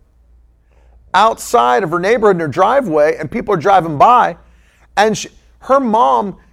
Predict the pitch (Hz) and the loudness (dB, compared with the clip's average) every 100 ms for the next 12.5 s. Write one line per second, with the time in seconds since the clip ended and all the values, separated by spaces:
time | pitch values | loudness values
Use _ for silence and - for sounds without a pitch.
0 | _ - 233 180 - - - - 254 254 | _ -8 -6 -6 -8 -12 -12 -2 0 2
1 | 214 190 196 185 277 247 170 165 165 151 | -2 -4 -4 -2 -2 -2 -6 -6 -6 -6
2 | 139 135 151 196 - _ 202 226 233 247 | -6 -2 0 -2 -8 _ -4 -2 0 0
3 | 247 247 190 185 196 233 - 240 151 208 | 0 -2 -4 -2 0 0 -4 -6 -6 -4
4 | 285 202 95 - _ _ _ _ _ _ | -4 -4 -8 -18 _ _ _ _ _ _
5 | 247 180 180 240 185 196 285 - 127 117 | 2 2 2 0 0 -2 -4 -8 -10 -10
6 | 170 _ _ _ _ - 226 277 285 143 | -14 _ _ _ _ -12 -2 0 0 -4
7 | - - - _ _ _ _ _ _ - | -10 -18 -20 _ _ _ _ _ _ -4
8 | 294 - 160 101 - - _ _ _ _ | -4 -4 -8 -8 -12 -20 _ _ _ _
9 | _ _ _ _ _ - 269 202 - - | _ _ _ _ _ -4 -4 -4 -10 -6
10 | 214 147 - _ _ _ - 247 247 170 | -4 -4 -10 _ _ _ 2 2 2 0
11 | 262 - - 269 233 190 233 349 330 269 | 0 0 -2 -2 0 0 0 0 0 0
12 | 233 320 359 101 | 0 0 0 -4